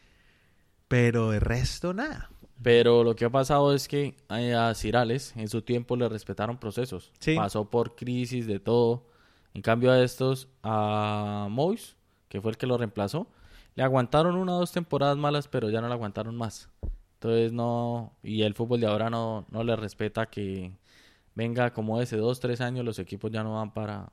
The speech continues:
Speaker 2: para esa espera.
Speaker 1: Claro, total. El fútbol español también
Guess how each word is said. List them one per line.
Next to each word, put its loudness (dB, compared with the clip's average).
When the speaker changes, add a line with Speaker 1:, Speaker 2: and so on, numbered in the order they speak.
Speaker 2:
para -4
esa -4
espera. -6
Speaker 1:
Claro, -10
total. -4
El 4
fútbol 2
español 0
también -2